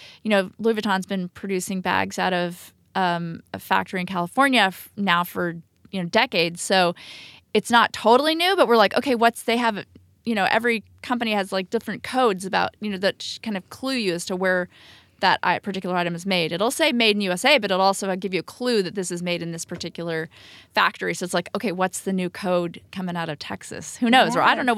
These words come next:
Speaker 1: what, what are they doing there? Maybe they're only gonna be making rivets."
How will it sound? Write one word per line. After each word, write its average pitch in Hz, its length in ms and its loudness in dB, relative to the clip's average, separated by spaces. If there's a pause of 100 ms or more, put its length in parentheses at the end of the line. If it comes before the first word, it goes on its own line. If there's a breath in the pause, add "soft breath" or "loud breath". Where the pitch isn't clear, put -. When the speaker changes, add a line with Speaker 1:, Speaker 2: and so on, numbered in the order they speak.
(140)
Speaker 1:
what, 247 80 -4
what 254 140 4
are - 40 2
they 339 120 2
doing 294 320 -2
there? 165 160 2
Maybe 185 200 0
they're 254 120 4
only 240 240 -2
gonna 247 140 -2
be 247 80 2
making 233 300 0
rivets." 226 520 0